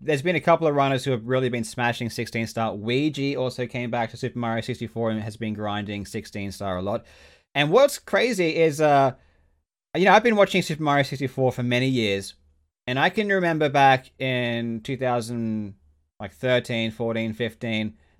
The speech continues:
the world record was fifteen minutes and, like, twenty-four seconds for a long time, and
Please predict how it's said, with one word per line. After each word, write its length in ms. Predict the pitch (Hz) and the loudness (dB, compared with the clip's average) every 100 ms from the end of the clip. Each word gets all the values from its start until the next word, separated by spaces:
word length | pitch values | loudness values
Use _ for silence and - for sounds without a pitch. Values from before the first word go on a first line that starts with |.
| - | -8
the 80 | 123 | 2
world 200 | 165 165 | 4 4
record 400 | 160 - 156 139 | 4 4 2 4
was 480 | 135 127 117 - - | 2 2 2 -4 -8
fifteen 720 | - 170 - 151 143 139 131 | -4 -4 -2 -4 -2 -2 -2
minutes 400 | 127 127 120 - | -2 0 -2 -4
and, 240 | 113 113 | -6 -4
like, 180 | 107 101 | -4 -6
twenty-four 540 | - 123 123 - 131 | -8 -6 -6 -4 -4
seconds 420 | 123 120 107 107 98 | -4 -4 -4 -8 -8
for 120 | 110 | -6
a 40 | |
long 220 | 104 101 | -6 -8
time, 380 | 98 101 101 107 _ _ _ _ _ _ _ - | -8 -8 -8 -12 _ _ _ _ _ _ _ -4
and 580 | 120 120 120 117 110 | -2 0 0 -2 -4